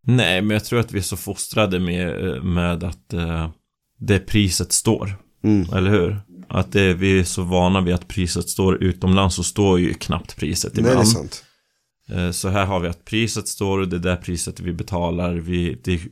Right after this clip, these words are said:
Speaker 1: i kulturen så har vi inte det här med pruta. Men ändå så finns det här utrymmet. Jag tror att det är mycket där. Vi, vi är så slava för texten. Men, äh, jag tycker som kund, använd det.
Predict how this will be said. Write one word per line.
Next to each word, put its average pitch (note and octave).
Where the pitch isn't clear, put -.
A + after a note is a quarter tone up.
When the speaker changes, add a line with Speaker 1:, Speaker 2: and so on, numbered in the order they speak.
Speaker 1:
i G#2+
kulturen F#2+
så F#2+
har G#2
vi E2+
inte E2+
det F2+
här E2+
med F2
pruta. F2
Men F#2
ändå F2+
så F#2
finns F2+
det F2
här E2+
utrymmet. F2+
Jag F#2+
tror G#2+
att F2+
det F#2
är F2+
mycket F2+
där. F2+
Vi, F#2
vi F#2+
är F#2
så -
slava F2+
för -
texten. F#2+
Men, G#2+
äh, -
jag -
tycker -
som F#2+
kund, G2+
använd F#2
det. F#2